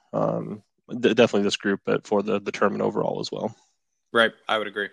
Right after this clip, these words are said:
Speaker 2: Yeah, I, we're gonna see them in the P N C T playoffs. Uh, let's go ahead and jump over to the two seed. So we have the Dearborn, De-, Dearborn, Dearborn, oh boy,
Speaker 1: <laughs>
Speaker 2: Defenders, uh, coached by Coach Callie Bayo. Uh, they graduated the one forty-five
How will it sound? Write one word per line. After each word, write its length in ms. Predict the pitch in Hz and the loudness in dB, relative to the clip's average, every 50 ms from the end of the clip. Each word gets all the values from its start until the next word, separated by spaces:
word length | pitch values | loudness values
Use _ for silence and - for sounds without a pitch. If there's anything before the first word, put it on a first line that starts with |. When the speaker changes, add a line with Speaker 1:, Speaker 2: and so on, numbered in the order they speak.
| _ | _
Speaker 2:
Yeah, 160 | - 110 104 98 | -4 -2 0 0
I, 200 | 98 104 104 - - - - - | 0 -2 -2 -6 -10 -16 -12 -10
we're 120 | 117 110 | -8 -8
gonna 160 | 107 101 92 | -8 -8 -10
see 140 | - - 101 | -12 -12 -12
them 160 | 87 87 87 | -12 -12 -14
in 120 | 85 82 85 | -16 -12 -12
the 100 | 87 87 | -12 -12
P 160 | - - - | -10 -12 -14
N 120 | 98 - | -14 -12
C 160 | - - 101 | -12 -14 -12
T 320 | 98 - 95 95 95 95 - _ _ - | -10 -6 -4 -4 -4 -6 -10 _ _ -8
playoffs. 500 | - 80 - - - - - - - - - - _ _ _ _ _ _ _ _ _ | -6 -4 -4 -4 -4 -4 -4 -6 -6 -8 -14 -20 _ _ _ _ _ _ _ _ _
Uh, 140 | 117 117 113 - - | 4 4 4 4 2
let's 120 | 175 170 | -2 2
go 100 | - 226 | 4 4
ahead 80 | 202 165 | 4 4
and 60 | 139 | 0
jump 140 | 139 143 127 | -6 -6 -6
over 160 | 139 127 123 | -6 -8 -6
to 120 | 117 117 | -8 -8
the 100 | 107 110 | -10 -10
two 200 | - - - 127 | -14 -10 -10 -10
seed. 300 | 120 - - 120 113 104 | -10 -8 -8 -10 -10 -10
So 80 | - 117 | -8 -8
we 100 | 117 120 | -6 -6
have 100 | 117 107 | -6 -8
the 60 | 113 | -10
Dearborn, 500 | 107 - 131 143 135 120 135 127 120 113 | -10 -8 -8 -8 -4 -4 -4 -4 -4 -6
De-, 260 | - 127 127 - - _ _ _ | -8 -8 -8 -8 -10 _ _ _
Dearborn, 640 | - 147 160 156 123 139 131 131 127 117 113 110 104 _ _ _ _ _ _ _ _ | -4 -2 -2 0 0 -2 -2 -2 -2 -4 -6 -8 -14 _ _ _ _ _ _ _ _
Dearborn, 580 | - 147 185 190 160 127 127 117 110 110 113 120 | 2 4 4 4 4 2 -4 -8 -10 -10 -10 -12
oh 120 | 143 180 170 | -12 -12 -10
boy, 320 | 120 120 131 135 120 107 - - - | -8 -4 -4 -2 -4 -4 -8 0 0
Speaker 1:
<laughs> 220 | 110 101 - - 160 | 2 2 2 -2 -4
Speaker 2:
Defenders, 840 | 147 151 160 - - 151 147 151 151 135 127 117 123 120 - - 135 123 | -4 -4 -4 -2 -4 -4 -4 -2 -2 -2 -2 -2 -2 -4 -8 -10 -8 -6
uh, 180 | - 151 151 143 | -2 -2 -2 -2
coached 260 | 143 - 147 131 - | 0 0 -2 -2 0
by 140 | - 123 120 113 - _ - | -2 -4 -4 -4 -10 _ -8
Coach 280 | - 143 139 - - | -6 -6 -6 -6 -6
Callie 280 | - - 120 117 120 117 | -2 0 0 0 0 -2
Bayo. 460 | 104 113 107 107 107 107 104 104 110 - _ - - - - - - | -4 -4 -4 -2 -2 -2 -2 -4 -6 -10 _ -20 -20 -20 -20 -10 -4
Uh, 280 | - 113 120 120 117 | 0 2 2 2 0
they 440 | 107 110 127 131 139 147 147 143 139 | -2 -6 -6 -4 -4 -4 -4 -4 -6
graduated 460 | 135 - 135 127 123 131 127 120 113 | -6 -6 -6 -6 -4 -6 -8 -8 -8
the 100 | 104 110 | -8 -10
one 300 | 107 113 120 123 131 131 | -8 -8 -8 -8 -8 -6
forty-five 480 | 131 135 131 123 113 - 120 117 113 | -4 -4 -4 -4 -2 0 0 -2 -2